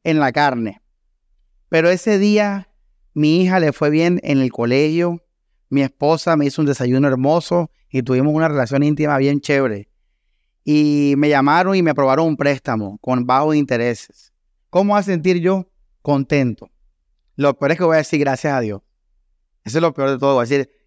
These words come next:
gracias a Dios. Y tú vas y entonces te llama el pastor. "Ah, hermano fla-, eh, fulano.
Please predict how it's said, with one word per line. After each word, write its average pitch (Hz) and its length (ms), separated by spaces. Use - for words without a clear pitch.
gracias 139 320
a 127 80
Dios. 117 400
Y 202 200
tú 262 260
vas 185 240
y 208 40
entonces 180 220
te 202 100
llama 185 200
el 196 80
pastor. 156 560
"Ah, 220 320
hermano 185 340
fla-, 165 340
eh, 143 180
fulano. 165 520